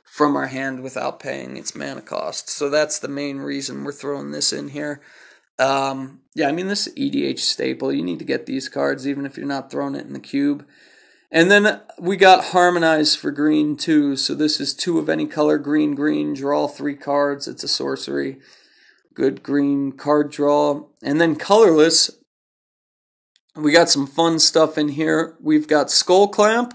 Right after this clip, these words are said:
one of any color, equipment. Equipped creature gets plus one, negative one. And, uh, whenever equipped creature dies,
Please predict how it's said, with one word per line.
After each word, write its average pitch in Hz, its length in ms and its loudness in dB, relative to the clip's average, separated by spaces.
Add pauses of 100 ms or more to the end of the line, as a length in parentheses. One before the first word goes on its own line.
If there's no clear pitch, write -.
(100)
one 160 360 0
of 156 100 -6
any 165 180 2
color, 208 420 0
equipment. 226 680 0
Equipped - 380 -2
creature 208 340 -2
gets 156 360 0 (500)
plus 208 340 4
one, 170 340 0
negative 175 460 0
one. 156 540 -2 (500)
And, 151 380 4
uh, 147 300 4
whenever 175 600 2
equipped - 460 -2
creature 175 340 -4
dies, 147 580 0